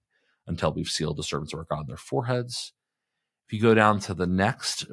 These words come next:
verse, you'll receive it. This is the Elias who's gonna restore all things. So this is a special figure that's given a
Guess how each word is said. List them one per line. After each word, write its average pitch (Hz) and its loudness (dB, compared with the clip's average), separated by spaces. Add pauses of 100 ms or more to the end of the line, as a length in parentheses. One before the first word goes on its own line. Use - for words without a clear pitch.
(180)
verse, 98 -2 (720)
you'll 104 2
receive 95 2
it. 117 0
This 92 -2
is 92 -6
the 85 0
Elias 101 4 (240)
who's 98 -2
gonna 92 0
restore 85 0
all 71 -4
things. 107 2
So 90 -6
this 82 -6
is - -6
a 82 -4
special 117 0
figure 113 0
that's 82 -2
given 92 -2
a 62 -6